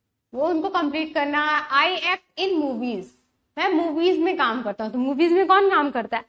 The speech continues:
एक्टर्स करते हैं। तो यहाँ पे क्या हो जाएगा? ए सी टी ओ आर। हम क्या लिखेंगे? ए सी टी ओ आर, एक्टर। इसी तरह हमें सारा भरना है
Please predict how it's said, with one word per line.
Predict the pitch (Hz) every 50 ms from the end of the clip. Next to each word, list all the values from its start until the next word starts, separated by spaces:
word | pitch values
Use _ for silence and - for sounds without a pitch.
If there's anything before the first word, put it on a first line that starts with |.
| - 233
एक्टर्स | 226 - - 349 392 415 -
करते | - 427 427 - 427 415
हैं। | 403 392 381 370
तो | 381 - - _ _ _ - 262
यहाँ | 262 277 294
पे | 294 339
क्या | - 330 320 330
हो | 320 311
जाएगा? | 262 320 302 311 320 330 339 320 - - 233
ए | 254 262 277 311 359 415 403
सी | - - - 294 302 311 330 370 523 539 - - - _ _ _ _ _ _ _ _ -
टी | 311 302 320 339 381 508 539 - - - - - -
ओ | 233 254 285 294 240
आर। | 190 185 185 180 160 160 - - - _ _ _ _ _ _ _ _ _ _ _ _ _ -
हम | 220
क्या | 208 285 277 277
लिखेंगे? | 294 302 311 339 320 320 339 370 403 480 494 - - _ _ _ _ _ _ _ _ _ _ _ _ _ _ _ _ _ _ _ - - _ _ _ _ _ _
ए | 233 226 240 262 277 311 359 440 466 - - - _
सी | _ _ 262 254 262 277 302 349 415 - - - - _ _ _ _ _ _ _ _
टी | 320 330 339 381 427 494 - - - - _ _ _
ओ | 226 247 277 302
आर, | 294 - 220 190 180 170 165 - 185
एक्टर। | 202 220 233 - _ - 220 196
इसी | 165 247 254 320 370
तरह | 370 403 415 415
हमें | 403 440 427
सारा | - 403 330 302 302 311
भरना | 320 330 311 302 302 320 320
है | 330 349 381 381